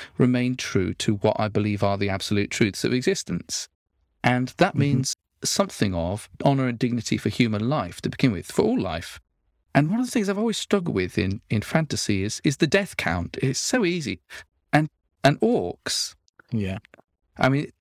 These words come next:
Speaker 1: Tolkien struggled with it as well. You can tell from within the book, not just from outside. But the death count is hard. You're creating all these characters and then you're killing them and
Speaker 2: Mm-hmm.
Speaker 1: they're, they're just evil. They just are. Often, I, I think it does,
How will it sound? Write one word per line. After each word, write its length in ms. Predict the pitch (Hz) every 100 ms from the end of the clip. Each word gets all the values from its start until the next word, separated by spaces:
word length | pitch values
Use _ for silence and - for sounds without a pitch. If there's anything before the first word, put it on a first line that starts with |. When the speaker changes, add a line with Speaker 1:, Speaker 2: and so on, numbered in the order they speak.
| -
Speaker 1:
Tolkien 480 | 147 214 262 - 113 - _ _ _ _ -
struggled 380 | - 156 139 120
with 100 | 117
it 60 | 104
as 100 | 110
well. 140 | 135
You 80 | 95
can 120 | 123
tell 180 | - 185
from 160 | 131 117
within 260 | 113 170
the 80 | 196
book, 240 | 127 -
not 160 | 120 -
just 240 | - 117 -
from 140 | 113
outside. 380 | 117 139 - 92 - - -
But 100 | -
the 80 | 285
death 240 | 349 330
count 220 | - 170 131
is 120 | -
hard. 520 | - 269 110 92 - - _ _ _ _ _
You're 140 | 160
creating 420 | 156 - 180 247 139
all 100 | 139
these 240 | 135 117
characters 520 | - 143 160 - 98
and 80 | 104
then 100 | 107
you're 100 | 107
killing 300 | - 156 143
them 120 | 107
and 120 | - 117
Speaker 2:
Mm-hmm. 80 |
Speaker 1:
they're, 100 | 104 -
they're 100 | 120
just 220 | 120 -
evil. 260 | 113 123 -
They 120 | -
just 160 | 104 -
are. 280 | 120 80 82 _ _ _ _ _ -
Often, 540 | 185 - 80 98 131 _ _ _ _ _
I, 120 | 107 -
I 100 | 120
think 280 | - 120 131
it 80 |
does, 280 | - 127 -